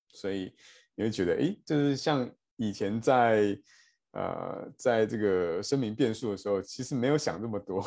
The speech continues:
<laughs> 但是在 Kotlin 里面，你可能在声明一个变量的时候，你就会开始先去想这个 type 啦，然后，呃，在操作这些，比方说操作这个 collection 的时候，你也会在想说，那我里面放的，呃，这个元素到底是什么这样。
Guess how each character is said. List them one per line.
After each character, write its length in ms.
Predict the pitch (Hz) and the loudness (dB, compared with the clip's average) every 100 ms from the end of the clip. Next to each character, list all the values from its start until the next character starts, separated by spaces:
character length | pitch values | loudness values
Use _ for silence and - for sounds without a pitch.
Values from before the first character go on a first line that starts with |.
| - | -8
<laughs> 60 | _ | _
但 120 | 139 | -10
是 320 | - - 156 139 - - _ | -8 0 0 0 -6 -20 _
在 320 | - 170 143 135 | 4 6 6 4
Kotlin 340 | - 156 135 | 2 2 2
里 40 | 101 | 2
面， 160 | 123 | 0
你 60 | 110 | 0
可 80 | 101 | -2
能 100 | 95 | -2
在 80 | |
声 160 | 113 123 | 0 -2
明 120 | 110 | -4
一 20 | |
个 60 | 95 | -4
变 160 | 104 107 | -2 -2
量 180 | 98 | -4
的 80 | 85 | -6
时 100 | - | -8
候， 60 | 95 | -4
你 60 | |
就 60 | 98 | -2
会 40 | |
开 140 | 104 101 | 0 -2
始 100 | 85 | -2
先 160 | 98 | -6
去 160 | 95 101 | -8 -8
想 240 | 92 69 | -8 -10
这 60 | - | -10
个 100 | 92 | -12
type 380 | - 92 82 - | -4 -4 -4 -10
啦， 280 | - - - | -10 -10 -12
然 140 | - 92 | -10 -8
后， 320 | 104 90 - _ - - _ _ - | -8 -8 -10 _ -20 -20 _ _ -12
呃， 260 | 85 71 - | -10 -8 -2
在 320 | 120 101 98 | 2 2 -2
操 240 | - 127 | 0 2
作 160 | 127 117 | 2 0
这 80 | 113 | 0
些， 260 | 117 107 | 2 2
比 100 | 101 | 2
方 100 | 104 | -4
说 60 | 113 | -4
操 200 | - 117 | -2 -2
作 120 | 117 | 0
这 120 | 110 | -2
个 80 | - | -4
collection 400 | 95 101 - 80 | -4 -4 -6 -12
的 80 | 80 | -12
时 160 | - | -10
候， 180 | 87 87 | -6 -6
你 120 | 90 | -6
也 60 | 98 | -8
会 80 | 98 | -4
在 80 | 101 | -4
想 220 | - 80 | -6 -14
说， 140 | - | -10
那 120 | 101 87 | -8 -8
我 180 | 92 | -8
里 100 | 95 | -8
面 180 | 90 95 | -8 -12
放 220 | 90 107 | -8 -8
的， 300 | 87 69 69 _ _ _ | -6 -10 -12 _ _ _
呃， 280 | 55 60 - | -16 -16 -16
这 80 | - | -14
个 80 | 92 | -8
元 200 | 95 92 | -8 -8
素 180 | - 107 | -8 -2
到 140 | 95 | -2
底 80 | 80 | -2
是 80 | 98 | -10
什 120 | - | -10
么 160 | - - | -12 -12
这 40 | |
样。 140 | 85 | -14